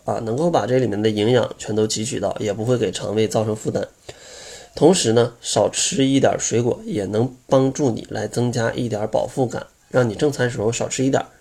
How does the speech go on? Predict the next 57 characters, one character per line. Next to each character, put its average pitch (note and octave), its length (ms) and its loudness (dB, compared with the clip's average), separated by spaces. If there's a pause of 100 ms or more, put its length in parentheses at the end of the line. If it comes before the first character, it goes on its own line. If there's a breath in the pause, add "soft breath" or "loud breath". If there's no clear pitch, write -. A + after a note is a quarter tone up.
(340 soft breath)
而 D3 120 8
且 - 240 0 (160)
水 - 300 -2
果 - 160 -2
的 E2+ 120 -6
热 A#2 180 2
量 G#2 140 2
并 B2 120 0
不 A2 80 0
高， G#2+ 260 2
比 A2+ 60 -2
如 G#2+ 120 2
说， A#2 280 2 (500 soft breath)
嗯， A2 240 2
可 B2 100 0
以 A#2+ 100 2
吃 B2+ 240 -2
一 A#2 80 0
个 G#2+ 260 6
小 A2 120 -6
苹 B2+ 200 0
果 B2+ 120 6
啊， A2 200 0 (100)
对 A2+ 120 4
吧？ G#2 180 2 (440 loud breath)
呃， F#2+ 240 0
吃 A#2+ 360 0
一 A#2 100 2
根 A2+ 220 4
黄 A2+ 260 -4
瓜， C#3+ 180 2 (260)
然 A#2 100 -6
后 A2 320 0
吃 - 260 -4
一 A2 100 0
个 A2+ 100 0
香 C3 200 2
蕉 C#3 160 4 (280)
啊， G#2 180 -6
这 D#3+ 140 2
类 D#3 140 6
的 C3 60 4
水 A#2+ 180 2
果 D3+ 240 0 (580)
其 - 60 -10
实 C3+ 120 6
都 B2 100 8
是 C3+ 60 6
可 A2 200 -2
以 G2+ 100 -2
的， - 140 -8
都 A#2 80 0
是 A2+ 60 4
不 A2+ 120 -4
错 - 260 2
的 - 60 -8
啊。 - 120 -14